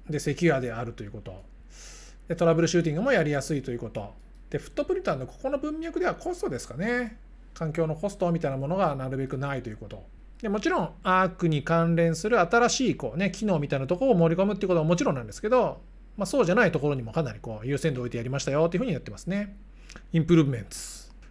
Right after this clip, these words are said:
これ著作権的には大丈夫なんでしょうか？トイストーリーですね。まあ、多分大丈夫なんでしょうね、きっとね。うん。で、改善点みたいなものがずらっとたくさん並んでますね。結構いろいろありますよね。ちょっと上から順番に見ていきましょうか。で、アークボッ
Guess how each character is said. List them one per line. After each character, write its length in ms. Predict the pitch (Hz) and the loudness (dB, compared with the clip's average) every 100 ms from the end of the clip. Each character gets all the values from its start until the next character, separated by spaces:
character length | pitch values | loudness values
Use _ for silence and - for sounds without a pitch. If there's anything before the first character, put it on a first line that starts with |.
| - | -20
こ 100 | - | -2
れ 60 | 151 | -2
著 180 | - 170 | 0 -2
作 100 | 196 | 0
権 140 | 220 | 2
的 80 | 214 | 4
に 60 | |
は 40 | 180 | 6
大 160 | 160 | 6
丈 100 | 170 | 6
夫 20 | 160 | 6
な 80 | |
ん 20 | 127 | 2
で 60 | |
し 60 | 120 | -4
ょ 40 | |
う 40 | 113 | -6
か？ 460 | 113 110 - - - - | -8 -8 -14 -18 -18 -4
ト 120 | - | 0
イ 60 | 151 | 0
ス 100 | - | 2
ト 100 | 151 | 0
ー 40 | |
リ 60 | 110 | 0
ー 20 | |
で 60 | - | -8
す 80 | - | -16
ね。 120 | - | -14
ま 100 | 185 | -10
あ、 20 | 202 | -6
多 80 | |
分 120 | 339 151 | -4 0
大 120 | 156 | 0
丈 100 | 208 | 0
夫 40 | |
な 40 | - | -6
ん 20 | |
で 60 | |
し 60 | - | -10
ょ 40 | |
う 20 | 131 | -14
ね、 60 | |
き 80 | - | -14
っ 20 | |
と 100 | - | -6
ね。 240 | 190 175 - - - | -4 -4 -8 -20 -14
う 60 | |
ん。 20 | 117 104 - - - | -12 -12 -16 -20 -8
で、 100 | - | -2
改 340 | 202 - 247 262 | -2 2 2 2
善 220 | 285 262 | -2 -2
点 220 | 233 226 | 0 0
み 60 | 202 | 4
た 80 | 180 | 4
い 20 | |
な 60 | |
も 60 | 175 | 4
の 60 | 170 | 2
が 100 | 143 | 2
ず 120 | 143 | 6
ら 120 | 190 | 6
っ 100 | 247 - | 4 -2
と 100 | 160 | -2
た 120 | 139 | -2
く 40 | |
さ 140 | - 160 | -2 0
ん 60 | |
並 180 | 156 156 | 2 2
ん 40 | 156 | 2
で 60 | |
ま 100 | 156 | 0
す 80 | 151 | -2
ね。 200 | 113 123 151 | -6 -8 -4
結 200 | 381 381 | -4 -2
構 140 | - 175 | 2 6
い 20 | |
ろ 60 | 160 | 6
い 40 | |
ろ 60 | 151 | 4
あ 40 | |
り 40 | 143 | 2
ま 120 | 143 | -2
す 100 | 120 | -4
よ 60 | |
ね。 340 | 131 196 135 - - - | 0 2 0 -6 -20 -20
ち 20 | - | -4
ょ 20 | |
っ 20 | |
と 100 | 226 | 0
上 100 | 226 | 2
か 100 | 269 | 4
ら 80 | 262 | 4
順 140 | 247 | 4
番 100 | 240 | 2
に 60 | 226 | 2
見 80 | 220 | 0
て 80 | 147 | -2
い 20 | |
き 80 | 117 | -4
ま 60 | |
し 80 | - | -10
ょ 40 | - | -8
う 40 | |
か。 240 | 117 107 - - - - | -8 -8 -12 -20 -20 -2
で、 80 | |
ア 60 | 208 | 0
ー 80 | 262 | 2
ク 100 | 302 | 0
ボ 120 | |
ッ 20 | 311 | -2